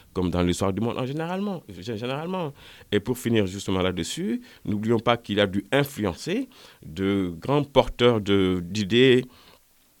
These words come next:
euh, démocratiques et de, de, de désaliénation, comme que-, quelqu'un comme Che-, Ernesto Che Guevara s'est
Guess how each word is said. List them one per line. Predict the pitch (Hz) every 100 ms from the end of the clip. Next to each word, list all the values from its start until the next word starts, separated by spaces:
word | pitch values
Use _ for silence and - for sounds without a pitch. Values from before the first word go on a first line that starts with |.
| - -
euh, | 98 90 92 85
démocratiques | 82 107 104 101 98 - 113 110
et | 73 92 90
de, | 90 90 85 82 85 80 - - _ -
de, | 82 85
de | 82
désaliénation, | 85 98 95 90 92 87 143 170 - _
comme | - 92
que-, | 82
quelqu'un | - 90 - 90 95
comme | 90 92
Che-, | - 123 104 - -
Ernesto | 110 104 - 95 -
Che | - 117
Guevara | 101 87 85 117 196 247 - -
s'est | - 82